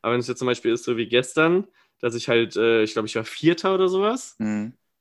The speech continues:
Speaker 1: und wollte ja unbedingt noch in, unter die ersten drei, damit ich jetzt vielleicht, äh, noch eine Rangliste höher komme,
Speaker 2: Mhm.
Speaker 1: dann fahr ich auch, gestern Nacht bin ich bestimmt noch drei Stunden oder so am Stück gefahren.
Speaker 2: <laughs>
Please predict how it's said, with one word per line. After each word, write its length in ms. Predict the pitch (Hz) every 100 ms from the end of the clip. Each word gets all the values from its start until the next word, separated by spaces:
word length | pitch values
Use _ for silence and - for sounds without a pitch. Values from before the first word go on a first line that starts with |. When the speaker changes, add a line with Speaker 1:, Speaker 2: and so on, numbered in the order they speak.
| _
Speaker 1:
und 340 | 117 127 123 113
wollte 260 | 135 135
ja 40 | 117
unbedingt 360 | 127 127 131
noch 180 | 120 123
in, 280 | 123 120 120
unter 180 | 117 120
die 100 | 110
ersten 260 | 107 120 110
drei, 200 | 113 160
damit 240 | 147 127
ich 140 | 117 -
jetzt 200 | - -
vielleicht, 760 | 123 120 143 175 196 - -
äh, 180 | 147 143
noch 160 | 139
eine 140 | 143 120
Rangliste 340 | 127 131 -
höher 180 | 120 123
komme, 400 | 123 147 165 202 -
Speaker 2:
Mhm. 340 | 107 107 104 113
Speaker 1:
dann 220 | 113 117 -
fahr 220 | 127 135
ich 140 | 135
auch, 160 | 135 -
gestern 380 | 127 - 127 120
Nacht 220 | 123 -
bin 80 | 131
ich 100 | -
bestimmt 300 | 120 143 139
noch 220 | 127 -
drei 180 | 110 123
Stunden 260 | - 147
oder 120 | 135 127
so 80 |
am 80 | 127
Stück 200 | 123 147
gefahren. 420 | 135 - 131 160
Speaker 2:
<laughs> 400 | 233 - - -